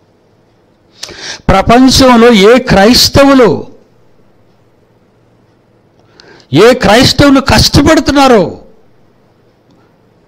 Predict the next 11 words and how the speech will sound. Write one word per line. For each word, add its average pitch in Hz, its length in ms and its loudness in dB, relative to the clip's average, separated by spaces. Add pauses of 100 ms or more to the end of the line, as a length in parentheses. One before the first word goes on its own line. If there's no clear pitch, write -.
(600)
ఎండలో 196 580 0
వానలో 208 640 0 (220)
రాత్రులు 180 580 0
పగలు 220 380 -2
అనకుండా, 202 580 0 (3000)
చెమటలు 233 340 2
బట్టి 220 320 0
బట్టలు 202 400 -2
మాడిపోయి 214 800 0 (2250)
ఎవరండి 139 580 -2
కష్టపడుతున్నారు? 131 1200 -6